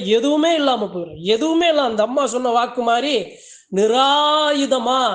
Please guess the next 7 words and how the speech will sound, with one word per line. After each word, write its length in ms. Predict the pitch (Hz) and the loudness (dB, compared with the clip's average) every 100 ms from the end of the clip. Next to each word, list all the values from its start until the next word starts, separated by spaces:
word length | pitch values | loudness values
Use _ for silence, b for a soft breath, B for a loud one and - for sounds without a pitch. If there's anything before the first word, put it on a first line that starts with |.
| - - _ _ _ | -6 -18 _ _ _
செவனேன்னு 880 | - - 208 214 240 254 262 269 269 | -12 -6 -6 -4 0 0 2 0 0
ஆக்கி 220 | 208 196 | -2 -4
விட்டுரும், 320 | 190 185 151 - - | -10 -12 -20 -20 -14
ஒண்ணுமே 440 | 180 208 233 226 277 | -10 -6 -4 -2 0
இல்லாம 260 | 254 226 | 0 -2
ஆக்கி 220 | 202 190 185 | -4 -6 -14
விட்டுரும். 320 | 170 180 | -14 -20